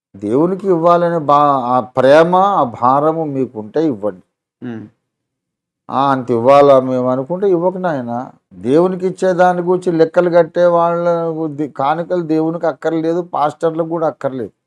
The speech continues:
Speaker 2: ఉమ్.
Speaker 1: బాధపడుతూ ఇచ్చేవాళ్ళ కానుకలు
Speaker 2: ఉమ్.
Speaker 1: తీసుకున్న పాస్టర్లకు ఆశీర్వాదం కాదు, దేవునికి కూడా మహిమ కాదు.
Speaker 2: ఉమ్.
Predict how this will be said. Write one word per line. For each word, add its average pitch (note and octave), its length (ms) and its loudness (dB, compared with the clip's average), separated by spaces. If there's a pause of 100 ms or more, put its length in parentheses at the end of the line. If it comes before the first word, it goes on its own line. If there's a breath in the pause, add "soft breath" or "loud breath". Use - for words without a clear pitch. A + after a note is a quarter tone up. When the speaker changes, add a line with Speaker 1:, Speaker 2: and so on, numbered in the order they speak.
(360)
Speaker 2:
ఉమ్. G#2 260 -14 (840)
Speaker 1:
బాధపడుతూ D3 760 0
ఇచ్చేవాళ్ళ E3+ 460 2
కానుకలు D#3 840 -2 (240)
Speaker 2:
ఉమ్. C3+ 240 -8 (260)
Speaker 1:
తీసుకున్న E3+ 480 -6
పాస్టర్లకు F#3+ 920 -2 (420)
ఆశీర్వాదం F3 760 2
కాదు, G3 260 0
దేవునికి E3+ 480 0
కూడా D#3+ 220 -2
మహిమ C3 380 -6
కాదు. F#2 200 -12 (600)
Speaker 2:
ఉమ్. A2+ 140 -14